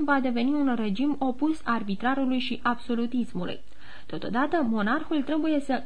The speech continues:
guverneze, manevrând abil pedepsele și recompensele, el personal, iar nu miniștrii sau funcționarii săi, căci, alminter, monarhul ar fi privat de prerogativele sale, fapt care ar duce la haos și la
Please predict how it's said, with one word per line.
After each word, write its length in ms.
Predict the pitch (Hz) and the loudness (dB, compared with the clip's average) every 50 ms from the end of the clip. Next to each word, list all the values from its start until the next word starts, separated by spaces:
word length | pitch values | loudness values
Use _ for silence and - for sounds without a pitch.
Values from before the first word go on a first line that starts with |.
| - | -2
guverneze, 640 | - 269 262 240 247 220 208 196 185 185 185 196 277 | -2 -2 0 0 0 2 2 0 0 0 -2 -2 0
manevrând 540 | 294 294 285 277 262 254 247 269 277 254 240 | 0 2 2 2 0 0 2 2 2 2 2
abil 420 | - 226 220 196 180 190 202 240 247 247 | 2 2 2 2 2 0 0 0 0 0
pedepsele 520 | 202 190 175 190 196 190 - 208 208 190 | 0 0 0 0 -2 -2 -2 -2 -2 -2
și 140 | 190 - 208 | -2 -2 -2
recompensele, 800 | 214 208 - - 269 285 285 294 285 269 277 233 202 190 - - - - - - - - | -4 -2 -2 0 0 0 0 0 0 0 0 0 0 0 -2 -4 -6 -6 -6 -6 -2 0
el 120 | 392 415 381 | 0 0 2
personal, 600 | - 320 294 277 - 254 240 208 175 190 226 240 | 2 2 2 2 0 0 2 2 0 0 -2 -2
iar 240 | - 247 269 262 254 | -2 0 2 2 2
nu 180 | 254 262 294 330 | 2 2 2 2
miniștrii 520 | 302 240 208 190 208 220 - - 269 269 | 2 2 2 2 2 0 -2 -2 -2 0
sau 180 | 269 269 247 240 | 0 0 0 0
funcționarii 540 | 240 233 220 196 208 214 226 233 226 233 233 | 0 -2 -2 0 0 0 0 0 0 0 -2
săi, 240 | - 285 269 233 | 0 0 0 0
căci, 220 | - - 185 190 - - | 0 -2 -4 -6 -4 -2
alminter, 600 | - 196 190 190 190 190 180 175 185 226 285 285 - - - - - | 0 0 2 2 2 2 2 2 0 -2 -2 -2 -4 -6 -6 -6 -4
monarhul 520 | - 269 277 269 269 320 339 - 330 311 - | 0 0 2 2 2 2 2 0 0 0 2
ar 160 | - 262 254 254 | 2 0 0 0
fi 140 | 254 294 | 0 -2
privat 400 | 277 - 202 196 202 233 269 269 | 0 0 -2 0 2 0 0 0
de 220 | - 254 247 262 254 | 0 0 0 0 0
prerogativele 840 | 247 247 247 240 240 233 226 226 220 220 233 226 208 214 214 220 240 | 0 0 0 0 0 0 0 0 0 0 0 -2 0 0 0 0 -2
sale, 360 | 247 254 285 277 240 - - - - - - - | 0 0 2 2 2 0 -2 -6 -6 -6 -6 -4
fapt 260 | - - 415 415 - | 0 0 0 0 0
care 320 | - 359 339 330 339 311 - | 0 0 2 2 2 0 0
ar 160 | - 277 277 240 | 2 0 2 2
duce 320 | 226 269 277 277 262 220 | 0 0 0 0 0 0
la 220 | 202 - - 185 - | 2 0 0 0 0
haos 280 | - 285 302 311 302 - | 0 0 0 0 0 -2
și 140 | - - 277 | -2 -2 0
la 220 | 285 277 262 | 2 2 0